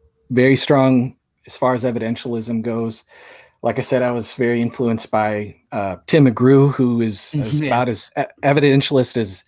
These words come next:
Speaker 1: as he comes, <laughs> uh, as it comes. And so I would definitely take a very strong evidentialist approach. And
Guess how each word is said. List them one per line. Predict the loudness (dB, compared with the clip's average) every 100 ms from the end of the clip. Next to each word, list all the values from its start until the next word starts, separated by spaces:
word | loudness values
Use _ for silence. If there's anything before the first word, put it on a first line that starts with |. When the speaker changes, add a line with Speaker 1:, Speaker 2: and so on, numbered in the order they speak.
| _ -20 -4
Speaker 1:
as | -2 0
he | -2
comes, | -2 -2 -2 -4 -10 _ _ _
<laughs> | _ _ _ 0
uh, | 4 4 4
as | 0
it | -4
comes. | -2 -2 -2 -4
And | -6 -6
so | -2 2 2 2 0
I | -2
would | -2
definitely | -2 -2 -4
take | -2 -6
a | -6
very | -6 -4
strong | -6 -4 -4 -6
evidentialist | -10 -12 -12 -12 -12 -12 -16
approach. | -20 -8 -2 -2 -2 -14 -20 _ _ _ _ _ _
And | -6 -2 -2 -4